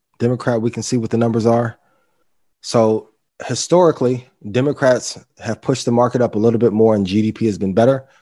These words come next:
but taxes have been higher. They kinda wash each other out. Regardless of who, who is president, the market is still gonna go up the same eight to twelve percent.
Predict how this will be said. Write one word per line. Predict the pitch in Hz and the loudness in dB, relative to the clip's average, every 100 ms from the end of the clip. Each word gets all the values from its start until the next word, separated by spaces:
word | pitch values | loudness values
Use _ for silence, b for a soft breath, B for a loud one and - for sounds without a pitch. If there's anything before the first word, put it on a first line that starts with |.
| - | -20
but | 98 | -8
taxes | 113 107 - 101 | -4 -4 -4 -4
have | |
been | 92 | -2
higher. | 95 107 117 117 117 _ | -4 -2 -2 -4 -8 _
They | - | -14
kinda | - 120 101 | -6 -4 -2
wash | 98 98 - | -2 -2 -2
each | - - | -10 -10
other | 95 76 | -6 -2
out. | 69 - _ _ b b b - _ _ - _ _ _ _ _ _ _ 95 | -2 -6 _ _ b b b -20 _ _ -20 _ _ _ _ _ _ _ -10
Regardless | 95 113 127 117 | 0 2 2 0
of | 107 | -6
who, | 113 117 85 | -4 -4 -2
who | 117 | -4
is | 117 | -2
president, | - 98 90 90 - | -2 -2 -2 -6 -6
the | 92 | -2
market | 98 104 101 | 0 0 -2
is | 95 | 0
still | 98 95 | 0 0
gonna | 92 | 0
go | 87 87 | 0 -2
up | |
the | 90 | -2
same | - 87 87 - | -2 -2 -2 -6
eight | 92 | -6
to | - | -6
twelve | - 80 | -2 -2
percent. | - - 71 | -2 -6 -6